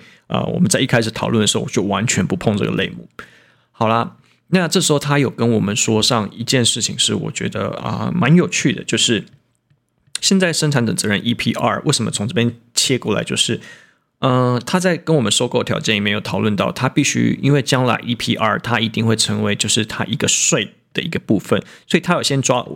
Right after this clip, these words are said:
呃，这比例我不能讲，反正我就先抓，他就先抓一个比例到我们现在 margin 上面，所以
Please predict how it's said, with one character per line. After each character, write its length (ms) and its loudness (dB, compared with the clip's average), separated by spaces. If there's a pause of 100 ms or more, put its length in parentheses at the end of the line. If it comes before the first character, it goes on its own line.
(300)
呃， 200 2
这 100 2
比 180 0
例 120 2
我 80 2
不 100 -2
能 140 2
讲， 160 -2
反 160 -2
正 100 2
我 80 2
就 80 -2
先 220 0
抓， 260 0 (100)
他 80 0
就 80 2
先 200 2
抓 180 2
一 40 -2
个 100 -2
比 160 0
例 160 2
到 100 2
我 140 0
们 180 -4 (240)
现 220 0
在 160 0
margin 320 0
上 200 0
面， 160 -2 (320)
所 200 2
以 120 -2